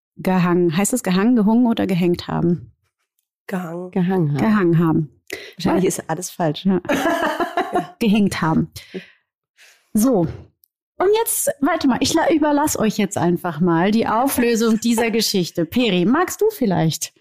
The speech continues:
Speaker 1: aus deiner Perspektive die Geschichte noch mal zusammenfassen?
Speaker 2: Du meinst, ich soll mich outen als, äh, die Freundin von Anna mit dem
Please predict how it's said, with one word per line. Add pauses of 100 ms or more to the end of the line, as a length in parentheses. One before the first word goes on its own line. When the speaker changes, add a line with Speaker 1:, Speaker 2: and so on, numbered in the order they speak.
(140)
Speaker 1:
aus
deiner
Perspektive (280)
die
Geschichte
noch
mal
zusammenfassen?
Speaker 2:
Du
meinst,
ich
soll
mich
outen
als,
äh, (220)
die
Freundin
von
Anna
mit
dem